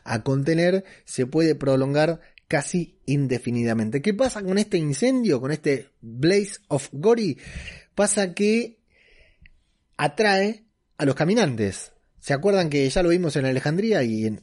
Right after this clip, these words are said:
otros momentos, que no solo con música, sino también con fuego, con calor, se puede atraer a los caminantes? Eh, lo vimos en Hilltop, lo vimos en Alejandría también, cuando vuelve Daryl con, en el episodio No Way Out,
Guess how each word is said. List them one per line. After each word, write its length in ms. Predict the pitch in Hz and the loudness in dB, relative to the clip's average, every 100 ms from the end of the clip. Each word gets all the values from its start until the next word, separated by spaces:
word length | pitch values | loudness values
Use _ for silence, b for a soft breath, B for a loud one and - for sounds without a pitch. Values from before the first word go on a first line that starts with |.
| - | -6
otros 260 | 135 151 | -2 0
momentos, 440 | 170 202 240 202 - | 2 2 0 0 -2
que 100 | 139 | 0
no 180 | 170 196 | 0 0
solo 360 | - 196 156 | 2 2 2
con 160 | 160 196 | 2 2
música, 360 | 220 208 143 | 2 2 0
sino 220 | 127 143 151 | 0 -2 0
también 300 | 156 170 143 | 0 0 0
con 260 | 143 143 | 0 0
fuego, 640 | 139 190 196 180 175 156 - | 0 4 4 4 0 -4 -4
con 220 | 208 208 | -2 0
calor, 400 | 156 147 165 190 B B - | 2 4 2 0 B B -14
se 200 | - 117 | -2 0
puede 220 | 147 147 | 2 2
atraer 300 | 131 139 139 | 2 2 2
a 80 | 123 | 2
los 100 | 113 | 0
caminantes? 720 | 123 151 214 220 208 214 214 B B B - | 0 2 2 2 2 0 -2 B B B -8
Eh, 640 | 120 113 113 107 107 104 95 | -2 0 2 0 -2 -2 -2
lo 120 | 107 | 0
vimos 260 | 139 139 135 | 0 0 -2
en 100 | 127 | 0
Hilltop, 440 | 208 220 208 196 | 0 2 0 0
lo 160 | 156 135 | 0 0
vimos 340 | 147 135 131 | 0 -2 -2
en 920 | 120 117 113 113 110 110 107 107 104 - | -2 0 0 0 0 -2 -2 -2 -4 -2
Alejandría 640 | 127 117 143 185 196 170 | -2 0 0 2 2 2
también, 320 | 160 220 202 | 2 2 2
cuando 200 | 131 123 | 0 2
vuelve 300 | 135 143 123 | 2 2 2
Daryl 320 | 135 143 120 | 2 2 0
con, 300 | 113 107 110 | 0 -2 -2
en 180 | 117 113 | -2 -2
el 220 | 107 107 | 0 0
episodio 420 | 110 - 135 135 | -2 -2 -2 0
No 140 | 123 143 | 0 2
Way 320 | 131 120 139 | 2 2 2
Out, 200 | 180 | 0